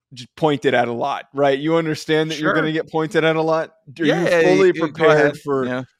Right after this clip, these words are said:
Speaker 1: all the people that are gonna be, I guess, drawn to you is the word that I'm looking for? Are you ready for that?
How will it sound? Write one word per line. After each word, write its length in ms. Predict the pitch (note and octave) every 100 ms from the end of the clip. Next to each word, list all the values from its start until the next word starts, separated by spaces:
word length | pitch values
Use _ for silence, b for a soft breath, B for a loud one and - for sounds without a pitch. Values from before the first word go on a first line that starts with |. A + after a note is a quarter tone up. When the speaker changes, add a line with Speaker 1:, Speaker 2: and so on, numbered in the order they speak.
| _ _ _
Speaker 1:
all 200 | C3+ D3
the 100 | C#3+
people 340 | D#3+ D3 C#3+ B2+
that 140 | C3+
are 100 | C3
gonna 200 | C3 B2+
be, 320 | B2 A#2+ A2+ _ _ _ _ _ _ _ _
I 60 | D#3
guess, 180 | A3 -
drawn 500 | - D#3 D#3 A#3 C#4
to 120 | E4+
you 340 | F#4 A4+ G4 -
is 140 | B3
the 80 | C4
word 220 | C4+ C4+
that 100 | C#4+
I'm 100 | E4+
looking 260 | D4 F#4 E4+
for? 240 | G#4 A3+
Are 80 | D#3
you 160 | G3
ready 260 | E3 D#3 F3+
for 140 | F3+
that? 240 | F#3 A#3